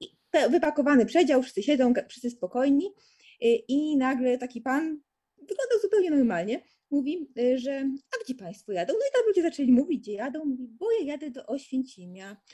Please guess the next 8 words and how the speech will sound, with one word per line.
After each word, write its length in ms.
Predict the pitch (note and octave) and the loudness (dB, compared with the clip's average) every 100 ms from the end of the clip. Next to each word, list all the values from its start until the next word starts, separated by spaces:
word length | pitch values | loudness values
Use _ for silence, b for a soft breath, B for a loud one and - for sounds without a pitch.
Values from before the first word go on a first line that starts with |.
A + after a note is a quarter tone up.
| b b | b b
bo 420 | F3 A#3 C#4+ G#4 _ _ _ - | -6 0 0 0 _ _ _ -4
potrzebuję, 960 | D4+ - B3 F#3+ A3 A#3+ B3 B3 - G3+ | -4 -2 -4 -2 -2 0 0 -2 -6 -6
y, 260 | A3 B3 - | -6 -6 -10
ciekły 440 | - D#3 - C4+ - | -10 -8 -6 -6 -4
azot, 680 | F#4 C#4 G#3 D#3 - _ _ b b b | -2 -2 -4 -6 -8 _ _ b b b
bo 400 | F#3+ A#3+ C#4+ C#4+ | -2 0 0 0
mrożę 460 | A#3+ C4 C4+ C#4 C#4 | 2 4 4 2 0
żonę”. 480 | A3+ E3+ E3 F#3 | 0 -2 -4 -14